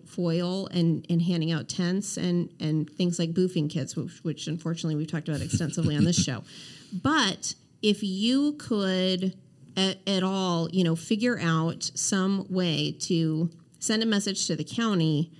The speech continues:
Speaker 1: um, I mean, would you do things like vote against the check that we are giving to the joint office like Mingus Mapps did? I thought that was a really bold move. I, I was disappointed that other city councilors didn't join him. What would you do?
Speaker 2: Yeah, I think Joint Office of Homeless Services has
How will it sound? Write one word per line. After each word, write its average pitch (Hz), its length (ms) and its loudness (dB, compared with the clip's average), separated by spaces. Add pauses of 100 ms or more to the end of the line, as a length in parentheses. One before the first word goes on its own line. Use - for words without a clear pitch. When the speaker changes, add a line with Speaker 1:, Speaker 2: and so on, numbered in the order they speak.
(340)
Speaker 1:
um, 170 380 2
I 190 60 4
mean, 196 200 6
would 185 140 4
you 214 240 2
do 202 260 0
things 285 340 2
like 185 200 0
vote 165 340 2
against 196 720 -2 (300)
the 180 280 0
check 180 420 -2
that 196 140 -2
we 180 200 2
are 175 80 0
giving 175 400 0
to 233 100 0
the 208 80 4
joint 202 260 2
office 208 300 0
like 185 140 0
Mingus 180 320 0
Mapps 170 240 0
did? 226 180 0
I 302 140 0
thought 330 220 -2
that 202 120 0
was 180 160 0
a 170 60 2
really 175 280 0
bold 170 460 0
move. 160 420 2
I, 208 180 0
I 220 220 -2
was 247 200 -2
disappointed 185 580 -2
that 165 120 -2
other 170 200 -2
city 165 220 -4
councilors 175 400 -4
didn't 151 220 -4
join 196 260 0
him. 143 180 0
What 214 160 0
would 202 160 0
you 196 140 2
do? - 140 -8 (440)
Speaker 2:
Yeah, 113 240 8
I 104 80 4
think 123 240 10 (800)
Joint 110 240 8
Office 101 220 4
of 98 80 2
Homeless 98 220 6
Services 90 500 4
has 80 220 0